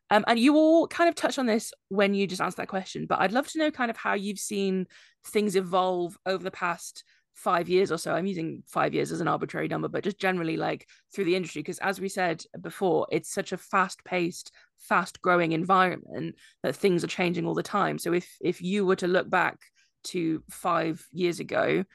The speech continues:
how have things changed? What are the differences there?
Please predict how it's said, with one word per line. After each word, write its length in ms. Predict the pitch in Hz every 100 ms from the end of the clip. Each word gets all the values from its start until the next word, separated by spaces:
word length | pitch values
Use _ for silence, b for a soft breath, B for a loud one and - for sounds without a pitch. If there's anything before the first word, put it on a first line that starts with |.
| b b _ _ _ _ _
how 400 | - - 190 190
have 140 | 185 170
things 380 | - 185 170 -
changed? 300 | 180 165 175
What 160 | 180
are 40 | 160
the 80 |
differences 560 | 175 190 - - - 190
there? 340 | - - -